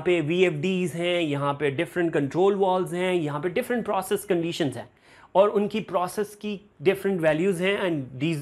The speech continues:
instruments are placed to control, right? सेंस करना है सबसे पहले, फिर उसके बाद these control parameters are actually fetching towards, uh, your D C S system।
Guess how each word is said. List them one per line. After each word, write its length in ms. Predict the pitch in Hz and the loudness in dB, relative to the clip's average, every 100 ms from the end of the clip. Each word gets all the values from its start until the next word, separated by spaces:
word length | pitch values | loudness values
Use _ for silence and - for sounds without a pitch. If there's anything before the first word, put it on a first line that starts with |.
| - 156 | -6 -10
instruments 460 | - 190 170 165 139 | -4 -4 -2 -4 -6
are 40 | 120 151 | -6 -2
placed 400 | 143 175 - - _ _ _ _ _ _ _ - | 0 0 -6 -16 _ _ _ _ _ _ _ -10
to 100 | 220 240 | 0 2
control, 520 | 240 233 233 170 107 123 | 2 2 4 4 2 0
right? 340 | 143 185 - _ - 143 143 | 0 0 -8 _ -12 -10 -4
सेंस 320 | - 190 196 | 2 2 2
करना 280 | - 190 190 | 0 2 2
है 80 | 185 | 2
सबसे 260 | 185 - | -2 -2
पहले, 300 | 180 170 185 | -2 0 0
फिर 140 | 180 180 | 0 -2
उसके 220 | 175 170 | -2 -2
बाद 280 | 151 156 139 | 0 0 -2
these 240 | 170 170 - _ _ _ 156 | -6 -6 -10 _ _ _ -4
control 380 | 143 156 175 175 | -4 0 -2 2
parameters 500 | 147 151 156 156 151 | 2 2 -2 -2 -2
are 60 | 147 | -4
actually 260 | 143 156 139 147 | -6 -8 -6 -6
fetching 260 | 143 156 147 | -6 -6 -2
towards, 280 | 143 135 135 | 0 0 -2
uh, 140 | 123 - _ _ 139 | -4 -6 _ _ -2
your 160 | 131 131 | 0 2
D 80 | 202 | 0
C 140 | 226 277 | 0 -6
S 100 | - | -4
system। 380 | 147 - 127 | -6 -4 -4